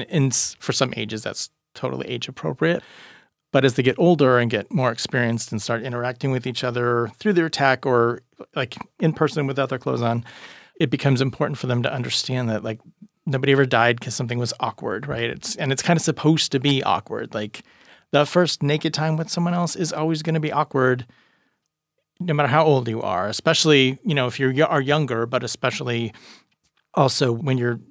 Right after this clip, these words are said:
having a first time with somebody, like, it's, it's gonna be a little bit silly, it's gonna be a little bit uncomfortable, it's gonna be a little bit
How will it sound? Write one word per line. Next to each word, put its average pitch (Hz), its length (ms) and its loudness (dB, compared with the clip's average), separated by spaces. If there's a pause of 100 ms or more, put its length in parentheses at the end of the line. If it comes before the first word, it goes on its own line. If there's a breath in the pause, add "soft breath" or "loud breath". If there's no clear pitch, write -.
(280)
having 127 320 -2
a - 140 -4
first - 260 -2
time 156 240 0
with - 120 -6
somebody, - 420 -12
like, 107 260 -12
it's, - 300 -6 (220)
it's 127 140 -14
gonna 135 200 -4
be 135 100 -4
a 135 60 0
little 131 140 -6
bit 131 120 -6
silly, 139 320 0
it's 143 120 -2
gonna 165 140 -2
be 156 60 -4
a 156 40 -4
little 156 120 -6
bit 160 120 -4
uncomfortable, 160 500 -6
it's 170 140 -8
gonna 147 180 -4
be 143 100 -4
a 147 60 0
little 147 160 0
bit 147 200 -2